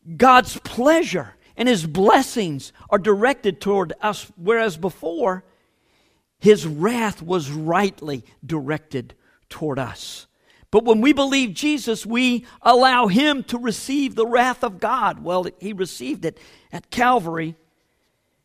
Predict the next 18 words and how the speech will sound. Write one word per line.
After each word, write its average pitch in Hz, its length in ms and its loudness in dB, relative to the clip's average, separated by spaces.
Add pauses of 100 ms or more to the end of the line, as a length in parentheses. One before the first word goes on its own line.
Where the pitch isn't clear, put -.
(180)
And 156 120 -10
when 160 100 -4
we 175 80 -2
stand 247 440 -2
in 254 120 -4
Jesus, 202 720 -8 (720)
we 180 140 -6
stand 175 540 -2 (440)
completely 170 1040 -6 (380)
forgiven. 139 580 -4
And 151 120 -4
now 302 240 4
when 330 140 -4
the 311 100 0
Father 254 520 -4 (340)
looks 247 400 -2
at 254 100 4
us, - 580 -6